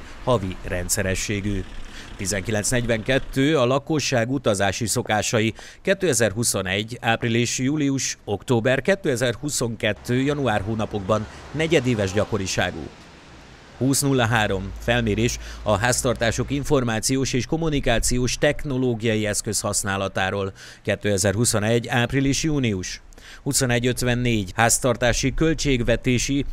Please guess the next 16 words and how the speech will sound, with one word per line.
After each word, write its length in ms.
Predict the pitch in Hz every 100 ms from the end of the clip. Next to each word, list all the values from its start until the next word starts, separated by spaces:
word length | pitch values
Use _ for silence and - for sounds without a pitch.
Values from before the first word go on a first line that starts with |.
| -
és 220 | 147 -
életkörülmény 800 | 170 165 143 160 135 131 123 120
adatfelvétel, 760 | 113 110 120 107 110 120 120 120
éves 400 | 139 120 95 -
kikérdezés, 760 | 110 107 110 104 101 117 113 - - -
kétezer-huszonegy 1000 | 185 185 185 147 127 120 120 107 104 95
április-május 960 | 120 113 113 131 135 143 135 107 98 -
között. 320 | 110 98 90 - -
Az 300 | - 113 110
összeírási 680 | 165 180 - 160 135 117 120
munkát 440 | 117 120 117 113 113
a 120 | 101
K 240 | 123 113 101
S 100 | -
H 140 | 104
megbízásából 880 | 104 98 104 101 98 110 98 101 104